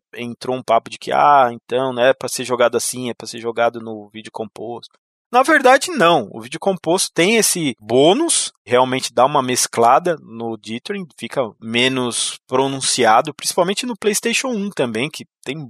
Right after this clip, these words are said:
bastante dithering. A gente fala muito do Mega, mas o PlayStation um é o rei do dithering, com certeza, assim. Então aí a gente começou a ver mais isso, né, e incomodar também, porque a T V digital, ela meio que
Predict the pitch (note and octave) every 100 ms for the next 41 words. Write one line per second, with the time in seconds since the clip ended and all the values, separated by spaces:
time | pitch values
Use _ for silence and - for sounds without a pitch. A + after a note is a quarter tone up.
0 | G#2+ - - - - B2+ D#3 A#2+ A2 A#2
1 | - G#2+ A2 G#2+ - C3+ C3+ D3 - C#3
2 | A#2 A#2 C#3+ C3+ B2+ A#2+ - _ - D3+
3 | E3+ G3 F3+ F3+ G3 G3+ C3 E3+ E3+ C#3
4 | C3 F3 F3 E3+ D#3+ - F#3+ - A#2+ A2
5 | F#2 - A#2+ _ _ _ _ A2 C3 D#3
6 | D#3+ F3+ E3 F3+ F#3+ - G#3 G3 G#3+ A3+
7 | D3 G3 A#3+ D#3+ C3+ A2 A2 - A2 A2+
8 | C#3 C3+ D3 F3+ G3 A#3 F3+ D3 E3+ -
9 | A#2+ A#2 - B2 C#3 C3+ C3 C3 - -
10 | C3 D3+ D#3+ E3+ D#3+ C#3+ D3 D3+ - E3+
11 | F3 D3